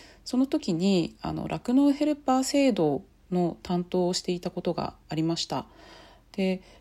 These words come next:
酪農ヘルパーっていろんな課題がある中で、特にその、ヘルパー要員、あの、人ですね、ヘルパーさんへのなり手がいないっ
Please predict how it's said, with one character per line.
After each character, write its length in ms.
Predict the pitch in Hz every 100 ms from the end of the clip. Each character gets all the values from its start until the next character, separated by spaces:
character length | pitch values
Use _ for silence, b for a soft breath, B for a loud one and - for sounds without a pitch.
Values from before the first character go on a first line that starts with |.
| B
酪 220 | 180 -
農 180 | 269 277
ヘ 120 | 277
ル 100 | 277
パ 200 | 269 185
ー 40 |
っ 20 | 175
て 540 | - 160 156 151 - - - -
い 100 | -
ろ 100 | 214
ん 60 | 233
な 100 | 240
課 140 | 233
題 200 | 233 240
が 140 | 233
あ 80 | 240
る 80 | 247
中 300 | 185 175 156
で、 440 | 190 214 196 151 - _
特 260 | - 262 254
に 140 | 180
そ 200 | - 165
の、 420 | 151 156 147 151 B B B B B
ヘ 200 | - -
ル 120 | - 240
パ 380 | - 262 262
ー 40 | 262
要 380 | 254 277 277 247
員、 420 | 196 170 151 - - _ _ _ -
あ 140 | 160
の、 100 | 143
人 220 | 170 -
で 100 | 185
す 140 | 208 143
ね、 200 | 170 196 _
ヘ 140 | 220
ル 80 | 220
パ 160 | 180
ー 40 | 156
さ 160 | - 131
ん 80 | - B B B B _ - -
へ 100 | 185
の 160 | 165
な 160 | 160 170
り 120 | 214
手 140 | 233
が 140 | 254 262
い 80 | 254
な 160 | 262
い 100 |
っ 60 | 254